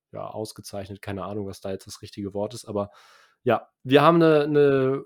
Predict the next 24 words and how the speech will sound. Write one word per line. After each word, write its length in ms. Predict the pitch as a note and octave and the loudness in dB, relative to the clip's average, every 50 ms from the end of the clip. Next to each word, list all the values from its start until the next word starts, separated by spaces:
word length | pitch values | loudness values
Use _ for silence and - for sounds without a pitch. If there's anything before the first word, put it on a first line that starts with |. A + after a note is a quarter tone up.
| _ - | _ -14
schöne 380 | - - - F3 F3 D3+ A#2 | -8 -2 0 2 4 4 4
Watch 240 | B2 C#3+ C#3+ - - | 2 2 0 -2 -4
Talk 200 | - A#2+ A2+ - | -4 -4 -4 -4
Folge 300 | - - G#2 G#2 G2+ G#2 | -6 -6 -6 -4 -4 -6
vor 240 | - - G#2+ G2 G2+ | -8 -6 -6 -6 -4
uns, 220 | G#2 A2 - - | -6 -6 -8 -6
denke 260 | - G#2 A2 A2+ - | -4 -4 -4 -4 -6
ich. 240 | D3+ D3 - - - | -8 -10 -10 -14 -16
Ich 140 | - - - | -16 -14 -8
kann 180 | - B2+ B2+ - | -6 -6 -4 -4
schon 140 | - B2 | -4 -4
mal 60 | A2 G#2+ | -4 -4
eine 100 | A2 G#2+ | -4 -6
kleine 300 | - - B2+ A#2 A2 G#2+ | -4 -4 -2 -2 -2 -2
Ankündigung 520 | A2+ B2+ B2+ - D3 C#3+ C3+ B2+ B2+ B2+ | -4 -6 -6 -6 -4 -4 -4 -4 -2 -2
machen. 240 | B2+ B2+ - - A#2+ | -2 -2 -2 -2 -4
Wir 80 | A2 | -2
werden 220 | A2 A2+ A2+ A2+ A2+ | -2 0 0 0 0
den 160 | A2+ A2+ A2 | 0 0 2
längsten 640 | A2 A2+ A#2 B2 C#3+ D#3 - - - - C#3+ C#3 - | 2 4 4 2 2 0 -4 -8 -6 -4 -4 -4 -2
Audio-Wrist-Check 800 | C3+ B2 C3 C3 B2+ A2+ G#2+ A#2 B2+ B2+ - - - A#2+ G#2 - | 0 0 2 2 2 0 0 0 -2 -2 -4 -10 -8 -8 -8 -8
aller 240 | B2+ B2 B2 B2 A2+ | -6 -4 -4 -4 -4
Zeiten 480 | - - - G#2+ G2 G2 - A#2 G#2 G2+ | -6 -6 -4 -4 -4 -4 -6 -10 -10 -8
haben. 320 | A2+ B2+ D3+ F#3 G3 | -8 -8 -8 -8 -12